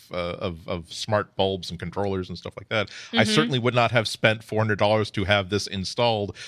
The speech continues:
Speaker 1: but at some po-, there was a point which I was willing to spend sixty dollars for,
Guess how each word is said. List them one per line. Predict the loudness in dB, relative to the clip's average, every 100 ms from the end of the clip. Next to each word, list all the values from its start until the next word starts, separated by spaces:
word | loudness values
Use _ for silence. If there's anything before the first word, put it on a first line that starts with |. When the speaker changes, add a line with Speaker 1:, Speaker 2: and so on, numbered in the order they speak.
| -16 -8
Speaker 1:
but | 4 4 4 2
at | 2 4
some | 2 2
po-, | 0 0
there | 2
was | 4
a | 2
point | 2 2 2
which | 0 2
I |
was | 0 2
willing | 0 0
to | -2
spend | 0 2 2 0 -2 -4 -8
sixty | -10 -8 -6 -2
dollars | 4 4 4 2 -2
for, | -2 0 2 2